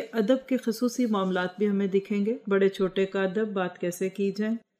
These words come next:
اسی طرح بیوی ہے تو شوہر سے، بچے ہیں تو ماں باپ سے، شاگرد ہیں تو استادوں کے ساتھ کیسا معاملہ رکھیں، اس صورت میں ہمیں ملتا ہے۔ پھر تیسری چیز،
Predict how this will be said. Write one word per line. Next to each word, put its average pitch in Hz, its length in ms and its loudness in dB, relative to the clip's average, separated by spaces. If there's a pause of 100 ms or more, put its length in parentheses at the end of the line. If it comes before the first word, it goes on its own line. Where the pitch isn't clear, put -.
(440)
اسی 220 280 4
طرح 214 240 4 (400)
بیوی 208 400 4
ہے 208 40 8
تو 202 160 4
شوہر 190 340 0
سے، 208 320 -2 (120)
بچے 196 300 0
ہیں 208 180 2
تو 190 160 0
ماں 185 200 0
باپ 185 260 0
سے، 208 280 0 (680)
شاگرد 214 540 2
ہیں 226 160 4
تو 214 140 4
استادوں 196 460 2
کے 202 140 2
ساتھ 202 380 -4
کیسا 196 340 0
معاملہ 196 340 2
رکھیں، 202 380 0 (120)
اس 208 160 -6
صورت 185 300 -2
میں 185 80 -2
ہمیں 180 160 -2
ملتا 185 320 -4
ہے۔ 226 40 -4 (580)
پھر 247 100 2
تیسری 269 320 2
چیز، 277 240 4